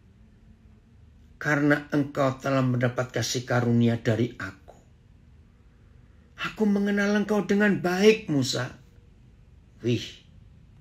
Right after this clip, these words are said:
Terima kasih, Bapak. Di awal tahun ini, Bapak datang kepada kami dengan firman yang luar biasa. Bayangkan, saudara. Kalau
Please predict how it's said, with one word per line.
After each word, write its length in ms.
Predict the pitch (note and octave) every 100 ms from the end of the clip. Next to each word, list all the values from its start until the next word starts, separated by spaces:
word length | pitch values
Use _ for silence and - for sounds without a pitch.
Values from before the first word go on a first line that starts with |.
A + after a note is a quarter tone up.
| - - - - - - - - - - - -
Terima 320 | - - C3+ B2
kasih, 400 | B2+ - B2+ A2+
Bapak. 400 | - - - - - - - - - - - - - -
Di 80 | B2+
awal 400 | C3+ E3+ G3 F#3+
tahun 360 | F#3 F3 D#3+ -
ini, 480 | D3+ C3+ A#2 - -
Bapak 320 | A#2+ - A#2+
datang 400 | B2 A#2+ A#2+ A2+
kepada 440 | A#2+ B2+ B2 B2
kami 440 | - B2+ A2+ G#2 -
dengan 320 | A2+ G#2+ G#2+
firman 480 | - A#2 A2+ A2 G#2+
yang 160 | G2+ G2+
luar 360 | G#2+ G2+ - -
biasa. 520 | - - - - - - - - - - - - - - - - - - - - - - - - - - - - - - - -
Bayangkan, 640 | A2 A#2 A#2 A2+ A2+ G#2
saudara. 480 | - F#2+ F#2+ - - - - _ _ - - - - - - - - - - - - - - -
Kalau 1120 | - - E3 E3+ E3 E3 D#3+ D3+ A#2+ -